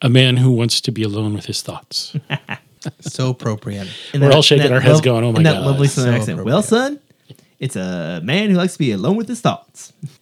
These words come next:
Speaker 1: So it's, it's interesting. I initially, 'cause it says, okay, yeah, that he's, he came from Kansas, but I think he's actually not.
Speaker 2: He
Speaker 1: the,
Speaker 2: might
Speaker 1: the
Speaker 2: be Midwestern
Speaker 1: Yeah,
Speaker 2: to s-
Speaker 1: Southern. I mean, it, it's almost like an Oklahoma
Speaker 2: I would say
Speaker 1: draw.
Speaker 2: Oklahoma.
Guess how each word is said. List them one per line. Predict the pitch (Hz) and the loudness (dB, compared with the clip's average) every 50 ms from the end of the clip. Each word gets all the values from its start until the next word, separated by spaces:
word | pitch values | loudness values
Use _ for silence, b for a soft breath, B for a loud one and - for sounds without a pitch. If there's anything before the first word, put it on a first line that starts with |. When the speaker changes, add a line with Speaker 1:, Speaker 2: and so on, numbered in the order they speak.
| - | -4
Speaker 1:
So | - - 143 127 127 131 | 0 4 4 6 4 4
it's, | 123 - | 0 -2
it's | - - 165 - | -4 -4 -4 0
interesting. | 240 196 165 - 190 - - 139 | 0 0 2 2 2 2 2 0
I | 127 117 | 0 0
initially, | 117 135 139 127 - 156 143 127 113 | 0 0 0 0 2 2 2 0 0
'cause | - 135 131 127 | 0 -2 -2 0
it | 123 | 0
says, | - - 120 117 | 0 0 0 0
okay, | 127 127 - 127 | -2 -4 -4 -4
yeah, | 117 110 107 | -4 -4 -4
that | 104 110 113 - | -4 -6 -8 -6
he's, | - 131 120 107 - - - | -4 -4 -4 -4 -4 -6 -6
he | - - 127 135 120 | -8 -6 -6 -6 -6
came | - - - 175 185 196 185 | -6 2 4 4 4 4 2
from | - - 131 123 117 113 | 0 0 0 0 0 -2
Kansas, | - 127 117 117 107 107 104 - | -4 -4 -4 -4 -4 -6 -8 -6
but | - 117 110 | -6 -6 -4
I | 110 104 | -4 -4
think | 107 175 185 | -2 -4 -4
he's | - 123 104 101 | -4 -8 -6 -6
actually | 110 107 - - - 110 107 | -6 -6 -6 -8 -8 -8 -8
not. | 104 110 113 104 - - _ _ _ b b b b b b b b b b b b | -6 -6 -6 -8 -8 -14 _ _ _ b b b b b b b b b b b b
Speaker 2:
He | - 151 | 4 4
Speaker 1:
the, | 156 | 6
Speaker 2:
might | 180 196 | 6 4
Speaker 1:
the | - 208 185 | 4 4 4
Speaker 2:
be | 160 | 4
Midwestern | 151 156 156 143 139 131 135 139 - - 143 139 135 131 127 127 127 123 | 4 4 4 2 2 0 0 0 -2 -4 -4 -2 -2 -2 -2 -2 -4 -4
Speaker 1:
Yeah, | - 110 | -2 -2
Speaker 2:
to | 123 117 | 0 0
s- | 113 110 113 | 0 2 2
Speaker 1:
Southern. | 135 123 113 117 110 104 98 92 95 - - | 2 2 2 0 -4 -4 -6 -8 -10 -10 -6
I | - 131 | -4 -2
mean, | 120 123 120 | 0 0 0
it, | 120 117 - - | 0 -2 -4 -4
it's | 135 - - | -6 0 2
almost | 143 156 151 - | 4 4 4 2
like | 147 127 135 | 2 0 -2
an | 113 | -2
Oklahoma | 104 120 - - 123 107 110 135 127 117 117 117 113 110 107 | -2 -4 -2 -2 -2 0 0 0 2 2 2 0 0 0 0
Speaker 2:
I | 107 107 | 0 2
would | 107 107 - | 2 2 0
say | - - 320 285 | 0 0 0 0
Speaker 1:
draw. | 269 | 0
Speaker 2:
Oklahoma. | 262 262 254 233 190 151 175 185 220 202 143 139 160 170 156 | 0 0 2 2 4 4 4 4 4 4 4 2 2 0 -2